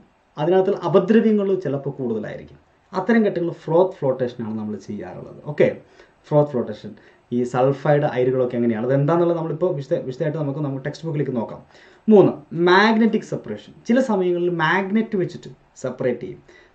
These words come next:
നമ്മൾ ഈ മണലിലൊക്കെ മാഗ്നറ്റ് വെച്ചിട്ട് നമ്മളിങ്ങനെ ഇരുമ്പിനെ വേർതിരിക്കില്ലേ എന്ന് പറഞ്ഞ പോലെ, ചിലപ്പോൾ അയിരിനകത്ത് എന്താണ് മാഗ്നറ്റ് വെച്ചുകൊണ്ട് കാന്തിക സ്വഭാവമുള്ള metals ആണുള്ളതെങ്കിൽ അത് നമുക്ക് വേർതിരിക്കാൻ പറ്റും.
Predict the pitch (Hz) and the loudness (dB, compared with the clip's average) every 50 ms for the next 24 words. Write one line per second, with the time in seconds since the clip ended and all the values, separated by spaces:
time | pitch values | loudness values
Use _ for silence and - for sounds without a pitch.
0 | _ 151 156 160 156 156 147 131 131 135 147 151 151 151 147 143 - 131 131 131 | _ -2 0 2 4 4 4 4 4 4 4 4 4 4 2 2 0 -4 -8 -8
1 | - - _ _ _ 110 117 120 123 127 139 127 - 143 127 123 - 123 127 117 | -10 -16 _ _ _ -2 -2 -2 0 -2 -2 -2 -2 -4 -4 -4 -6 -6 -4 -4
2 | 120 120 123 123 123 123 131 131 135 143 147 127 123 123 123 113 104 - - 85 | -2 -2 -2 -2 -2 -2 -2 -2 0 0 0 2 2 2 2 0 -2 -4 -8 -12
3 | - - - _ _ 165 196 196 175 147 139 135 120 120 117 113 117 - 170 175 | -14 -16 -20 _ _ -2 0 0 0 0 0 -2 -2 -4 -4 -4 -4 -2 -2 0
4 | 170 180 190 - 139 135 143 147 156 156 170 170 156 143 131 135 - 175 226 - | 0 0 -2 -2 0 4 6 6 6 4 2 0 0 -2 -2 -4 -6 -8 -10 -10
5 | - - _ _ _ _ 131 135 127 123 131 139 135 139 151 165 180 185 202 190 | -14 -20 _ _ _ _ -6 -4 -4 -2 -2 0 2 4 4 4 4 2 0 0
6 | 190 190 151 123 - - 120 113 113 117 135 151 - - 165 170 190 214 196 190 | 0 -2 -2 -2 -2 -4 -6 -6 -6 -6 -8 -10 -8 -4 0 4 4 4 4 4
7 | 208 240 233 - 190 156 143 147 151 151 160 156 143 135 127 135 147 - 123 120 | 2 0 0 2 0 -2 -2 -2 -4 -2 -2 -2 -4 -4 -4 -4 -4 -6 -6 -8
8 | 120 120 - 135 139 127 139 123 127 123 117 113 110 110 107 123 156 220 - - | -8 -6 -6 -6 -6 -6 -6 -6 -4 -4 -4 -4 -6 -6 -8 -10 -10 -12 -14 -16
9 | _ _ _ - _ _ _ - 120 127 127 123 117 117 110 117 127 135 139 123 | _ _ _ -20 _ _ _ -8 -4 -4 -4 -4 -4 -4 0 2 2 4 2 2
10 | 117 - 104 104 95 92 92 - - 76 - | -2 -6 -8 -10 -12 -12 -12 -12 -14 -14 -18